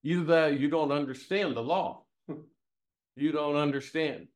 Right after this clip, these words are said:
You should study the Old Testament to understand the infinite glory of God. Because once you understand his infinite glory, there aren't enough laws to, to be able to fully describe to us his glory.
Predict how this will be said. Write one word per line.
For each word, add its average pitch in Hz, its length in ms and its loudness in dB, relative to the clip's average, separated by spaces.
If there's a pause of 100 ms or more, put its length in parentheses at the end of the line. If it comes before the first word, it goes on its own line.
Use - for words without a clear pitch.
(300)
You 170 220 -4
should 165 360 -2
study 170 720 2
the 143 160 -2
Old 151 320 -2
Testament 120 680 -8
to 135 120 -8
understand 147 1000 -4 (280)
the 139 120 -2
infinite 175 680 2
glory 143 360 0
of 104 140 -2
God. 107 380 -2 (720)
Because 120 240 -2
once 202 200 0
you 233 60 0
understand 160 480 0
his 135 140 0
infinite 147 420 0
glory, 113 680 -2 (340)
there 156 240 6
aren't 185 260 6
enough 151 320 2
laws 147 640 2 (220)
to, 139 140 -14 (240)
to 160 80 -8
be 151 140 -4
able 160 200 2
to 139 160 -4 (260)
fully 196 300 2
describe 165 840 0
to 117 200 -4
us 107 320 -2 (300)
his 156 240 0
glory. 127 640 -2